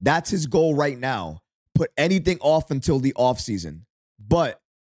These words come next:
that's still fluid. That's not been fully decided. Concerned this season about not just getting him back, but how effective he can be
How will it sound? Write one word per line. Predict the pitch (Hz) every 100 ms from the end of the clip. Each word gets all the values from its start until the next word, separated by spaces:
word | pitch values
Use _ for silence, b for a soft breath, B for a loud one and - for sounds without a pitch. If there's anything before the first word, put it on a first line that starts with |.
| _
that's | - 147 -
still | - 170
fluid. | 156 170 185 120 73 - _ _ _ _
That's | 123 135
not | 143 165 156
been | 156
fully | 143 180 160 147
decided. | 127 135 143 127 95 82 - _ _ _ _ _ _ _ _ _
Concerned | - 156 143 - 196 202 165
this | 175 175
season | - 190 170 127 101 113 b -
about | 131 143
not | 135 147 170 151
just | 160 -
getting | - 156
him | 143 139 110
back, | 156 139 92 _ _ _ _
but | -
how | 151 160
effective | 147 - 185 - 151
he | 165
can | 151 139 127
be | 156 180 196